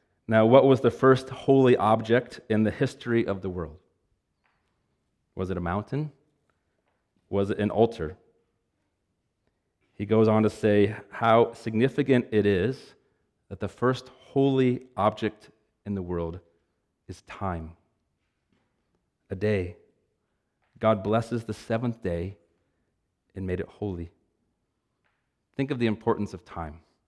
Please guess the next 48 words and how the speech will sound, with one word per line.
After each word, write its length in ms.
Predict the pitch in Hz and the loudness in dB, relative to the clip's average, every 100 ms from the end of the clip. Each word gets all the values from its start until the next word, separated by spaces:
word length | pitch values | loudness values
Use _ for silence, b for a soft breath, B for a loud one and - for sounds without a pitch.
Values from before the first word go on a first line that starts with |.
| _ | _
You 80 | - | -2
don't 100 | 127 | 0
need 140 | 120 110 | 0 0
me 220 | 107 107 | 0 -2
to, 260 | - 92 - _ _ _ - | -6 -12 -12 _ _ _ -18
to 80 | |
tell 220 | 95 95 90 | -10 -6 -6
you 100 | 80 | -6
this, 220 | 78 - | -10 -6
right? 260 | 85 101 - _ _ _ _ _ _ _ _ | -4 -4 -8 _ _ _ _ _ _ _ _
It 100 | 104 | -12
forms 380 | - 123 127 113 | 0 2 4 2
how 100 | 113 | 2
we 120 | 107 | 2
see 360 | - - 123 117 | -2 -2 0 2
what's 200 | 110 104 | 0 -2
in 60 | |
front 220 | - 131 | -2 0
of 80 | 127 | 2
us. 100 | 117 | 0
It 120 | 120 | -6
forms 240 | - 131 120 | -2 0 2
even 160 | 120 | 0
how 100 | 117 | 0
we 100 | 113 | 2
know 220 | 107 110 110 | 4 4 4
ourselves. 640 | 101 - 120 120 120 123 - _ _ _ _ _ _ _ _ _ _ _ _ _ _ _ _ _ | 2 0 2 2 0 -8 -18 _ _ _ _ _ _ _ _ _ _ _ _ _ _ _ _ _
This 120 | - | -18
t-, 120 | - | -8
way 260 | 131 127 127 | 2 8 8
of 120 | 117 | 6
time 460 | - 135 135 135 117 | -2 2 4 4 2
is 140 | 113 | 0
fundamental 640 | - 127 127 120 127 127 | -2 0 2 4 4 4
to 440 | 117 - 117 110 - | 0 -2 0 0 -2
how 200 | - 127 | -2 4
we 120 | 123 | 4
order 280 | 117 127 120 | 6 6 8
our, 200 | 107 104 | 8 6
our 140 | 98 101 | 4 0
day, 340 | 113 131 135 | 2 2 2
how 160 | 117 117 | 4 4
we 120 | 113 | 4
order 320 | 117 120 113 | 4 4 4
the 120 | 104 | 2
society 480 | 95 107 - 113 107 | -2 -6 -2 0 2
around 360 | 104 113 127 123 | 2 4 4 4
us, 260 | 117 - | 0 -2